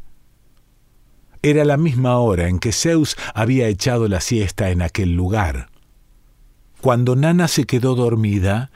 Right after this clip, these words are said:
cayó el primer fruto del árbol. Cayó en su regazo y se hundió entre sus piernas. Y mientras dormía, Nana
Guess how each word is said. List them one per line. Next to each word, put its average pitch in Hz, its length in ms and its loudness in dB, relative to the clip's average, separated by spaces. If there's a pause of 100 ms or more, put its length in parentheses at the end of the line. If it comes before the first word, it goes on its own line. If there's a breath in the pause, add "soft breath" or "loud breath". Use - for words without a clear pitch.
(180 loud breath)
cayó 127 380 0
el 123 140 0
primer 107 400 -2
fruto 117 420 -2
del 87 180 0
árbol. 76 640 -2 (640 loud breath)
Cayó 117 400 2
en 113 160 2
su 123 240 -2
regazo 120 760 -2 (300)
y 127 120 -2
se 127 240 -2
hundió 117 560 0
entre 80 340 -2
sus - 180 -4
piernas. 69 800 -4 (880)
Y 135 100 2
mientras 135 440 0
dormía, 123 580 0 (360 loud breath)
Nana 92 640 0